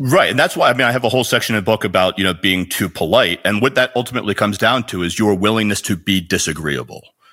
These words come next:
And being disagreeable does not mean you are bucking the system just for the, for the sake of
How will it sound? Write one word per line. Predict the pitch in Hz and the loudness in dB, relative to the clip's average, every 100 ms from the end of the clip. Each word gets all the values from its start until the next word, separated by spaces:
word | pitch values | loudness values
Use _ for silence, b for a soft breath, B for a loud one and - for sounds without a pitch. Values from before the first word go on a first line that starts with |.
| b b b - | b b b -2
And | 110 107 151 | 0 0 -2
being | 202 208 131 | 0 0 0
disagreeable | 135 - 104 98 113 113 82 73 73 | 0 0 -4 0 0 0 -2 -6 -4
does | 110 113 98 | -2 0 2
not | 113 117 104 | 2 2 0
mean | 98 110 117 90 82 82 87 - | -2 0 0 0 -2 -4 -8 -2
you | 107 101 | 0 4
are | 95 90 87 87 _ _ _ _ _ _ _ 110 - | 4 4 2 -2 _ _ _ _ _ _ _ -20 0
bucking | 135 - 117 | 0 2 -2
the | 101 | -2
system | - 104 - 98 | 0 -2 0 0
just | 98 92 - | 2 0 -2
for | 107 | -2
the, | 85 85 | -2 -4
for | - | -4
the | 92 | -2
sake | 87 - 92 - | 0 2 0 2
of | 87 76 - | -2 -2 -6